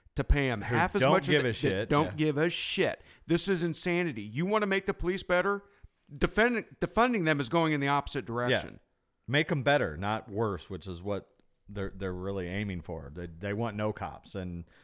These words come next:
Speaker 2: good luck with that. We'll,
Speaker 1: But
Speaker 2: we'll have to call Captain Fifi again, 'cause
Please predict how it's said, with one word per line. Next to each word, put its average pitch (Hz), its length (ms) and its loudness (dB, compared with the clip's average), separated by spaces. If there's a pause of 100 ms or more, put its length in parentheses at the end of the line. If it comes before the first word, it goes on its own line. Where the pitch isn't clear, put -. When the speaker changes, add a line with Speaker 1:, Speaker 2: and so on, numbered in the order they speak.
(260)
Speaker 2:
good 139 200 4
luck 127 200 2
with 98 120 -4
that. 87 260 -6 (920)
We'll, 127 140 6
Speaker 1:
But 123 100 0
Speaker 2:
we'll 139 220 4
have 151 220 6
to 147 100 0
call 139 320 4
Captain 127 420 0
Fifi 120 480 -2
again, 85 400 -4
'cause 87 320 -8